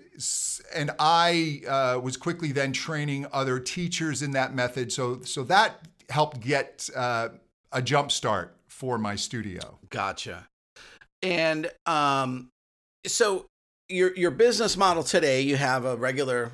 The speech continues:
Speaker 2: academy, you know, a, a physical brick and mortar academy. And up until a week ago,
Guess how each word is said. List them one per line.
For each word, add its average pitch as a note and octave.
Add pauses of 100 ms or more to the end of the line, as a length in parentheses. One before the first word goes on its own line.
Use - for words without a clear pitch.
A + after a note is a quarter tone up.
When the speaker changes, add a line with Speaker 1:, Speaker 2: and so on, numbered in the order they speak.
Speaker 2:
academy, A2
you C3
know, G#2+
a, G2+
a -
physical C#3+
brick C3+
and C#3
mortar B2
academy. G#2+
And G#2+ (380)
up C#3
until D3+
a D#3+
week C3+
ago, A#2+